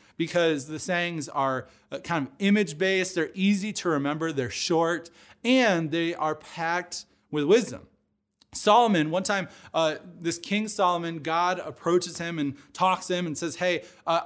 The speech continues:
I wanna give you whatever you wanna ask for. What do you want?" And Solomon says, "I want to be wise." And so Solomon, the writer of Proverbs, has this unreal godly wisdom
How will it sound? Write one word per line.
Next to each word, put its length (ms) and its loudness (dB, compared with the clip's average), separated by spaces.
I 280 6
wanna 360 0
give 460 0
you 460 0
whatever 360 4
you 120 -2
wanna 160 0
ask 280 -4
for. 240 -10
What 400 2
do 80 -10
you 140 0
want?" 340 -4
And 160 -4
Solomon 380 4
says, 280 0
"I 200 2
want 280 -4
to 100 -10
be 280 -4
wise." 600 2
And 100 -4
so 220 2
Solomon, 580 4
the 120 2
writer 500 2
of 260 -8
Proverbs, 800 -2
has 300 2
this 180 0
unreal 720 4
godly 920 0
wisdom 760 0